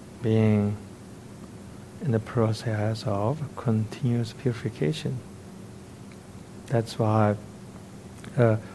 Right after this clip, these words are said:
Tibetan master Shabkarpa said that, uh, one single moment awareness is more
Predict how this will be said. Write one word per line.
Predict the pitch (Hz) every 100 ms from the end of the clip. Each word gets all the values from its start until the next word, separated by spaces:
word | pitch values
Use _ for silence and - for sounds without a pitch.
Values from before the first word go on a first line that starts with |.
| -
Tibetan | - 127 123 120 113
master | 110 107 107 - 110 104 - - - -
Shabkarpa | - 117 - 113 107 107 104
said | 113 107 107 104
that, | 101 104 -
uh, | 104 98 - - - - - - - -
one | 131 143 139 127
single | - 123 117 113
moment | 110 110 110 110 107
awareness | 113 113 110 113 107 107 120 151 - - - - - - - - - - - - -
is | 113
more | 110 107 113 117 117 113 113